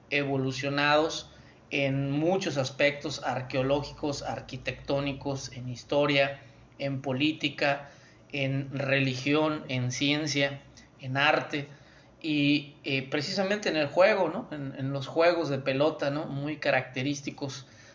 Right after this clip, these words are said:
de algunos estados de la República, que actualmente todavía en pintura se ejemplifica todo ello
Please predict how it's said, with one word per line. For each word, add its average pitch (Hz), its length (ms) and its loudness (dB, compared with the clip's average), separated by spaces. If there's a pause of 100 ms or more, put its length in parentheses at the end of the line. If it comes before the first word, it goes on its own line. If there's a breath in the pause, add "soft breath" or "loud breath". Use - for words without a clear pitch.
(140 loud breath)
de 131 100 2
algunos 139 400 0
estados 143 440 4
de 127 80 0
la 120 140 0
República, 147 800 0 (760 loud breath)
que 135 260 2
actualmente 160 960 2
todavía 151 600 4
en 131 240 -2
pintura 139 440 0
se 127 100 -6
ejemplifica 135 720 -4
todo 143 280 2
ello 131 340 2